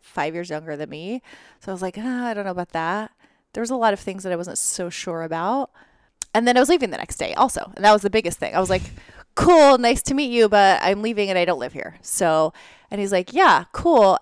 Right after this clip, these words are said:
And I went to Vegas the next day, Tuesday morning, and he happened to be going to Vegas for business on Wednesday. And you and I were supposed to go to Utah, but it snowed, so we stayed in Vegas. And he and I went,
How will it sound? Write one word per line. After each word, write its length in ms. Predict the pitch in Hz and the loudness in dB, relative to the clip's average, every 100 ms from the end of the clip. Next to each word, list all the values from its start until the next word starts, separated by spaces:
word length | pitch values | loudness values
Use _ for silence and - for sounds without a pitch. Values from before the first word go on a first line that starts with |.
| - | -4
And 580 | - 208 208 208 202 202 | -4 -2 0 0 -2 -4
I 160 | - 196 | -4 -4
went 200 | 202 - | -4 -6
to 80 | 208 | -8
Vegas 560 | 220 339 240 220 - | -6 -2 -2 -4 -6
the 200 | - 214 | -8 -8
next 300 | 185 180 180 | -6 -8 -10
day, 140 | - 285 | -6 -6
Tuesday 320 | - 202 185 | -6 -10 -8
morning, 480 | 202 294 285 254 254 _ _ _ _ | -6 -4 -4 -6 -8 _ _ _ _
and 160 | - 233 | -6 -6
he 140 | 214 285 | -2 0
happened 260 | 320 294 | 0 0
to 60 | 269 | -4
be 80 | 240 | -4
going 160 | 240 | -4
to 40 | 240 | -2
Vegas 280 | 240 240 | -4 -4
for 100 | - | -6
business 340 | 226 233 233 233 | -6 -6 -6 -8
on 120 | 220 | -6
Wednesday. 600 | 254 339 - 104 113 349 _ _ _ - | -4 -6 -4 -4 -4 -8 _ _ _ -8
And 160 | 214 | -4
you 160 | 233 247 | 0 0
and 120 | 226 | 2
I 140 | 262 | 2
were 80 | 294 | 0
supposed 260 | - 220 - | 0 -6 -6
to 60 | 214 | -2
go 140 | 196 | -2
to 220 | - 180 165 | -2 -8 -10
Utah, 520 | - 190 359 233 - 190 | -10 -4 -4 -2 -2 -2
but 120 | 202 | -4
it 80 | - | -4
snowed, 380 | - 233 311 | -2 0 0
so 80 | - | -2
we 80 | 175 | -8
stayed 320 | - - 190 | -6 -4 -2
in 80 | 180 | -4
Vegas. 560 | 185 269 202 185 - - _ _ _ _ _ _ - | -6 -6 -4 -6 -8 -14 _ _ _ _ _ _ -6
And 300 | 196 202 208 | -2 0 0
he 120 | 220 | -2
and 100 | 233 | 2
I 200 | 226 220 | 4 4
went, 260 | 220 214 214 | 4 0 -2